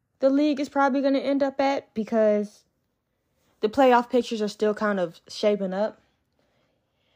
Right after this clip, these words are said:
But the Falcons, the Giants, the Seahawks, the Lions,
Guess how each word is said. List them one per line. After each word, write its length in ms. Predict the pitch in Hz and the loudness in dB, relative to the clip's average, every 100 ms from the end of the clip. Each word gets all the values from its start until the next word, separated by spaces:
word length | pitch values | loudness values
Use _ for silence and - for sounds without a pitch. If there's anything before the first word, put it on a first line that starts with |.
| _ _ _ | _ _ _
But 300 | 202 185 - | 0 0 0
the 80 | 180 | -4
Falcons, 840 | - 214 214 226 233 220 226 - - | 0 4 4 2 -2 -2 -4 -6 -12
the 120 | - 190 | -6 -2
Giants, 800 | 196 208 202 196 196 - - - - | 2 4 2 2 -2 -4 -14 -20 -6
the 80 | 196 | -6
Seahawks, 920 | - 277 214 175 - - - - - _ - | 0 0 2 0 -2 -6 -18 -18 -20 _ -6
the 100 | 190 | -2
Lions, 800 | 208 220 233 240 240 247 - | 0 0 0 0 -2 -4 -10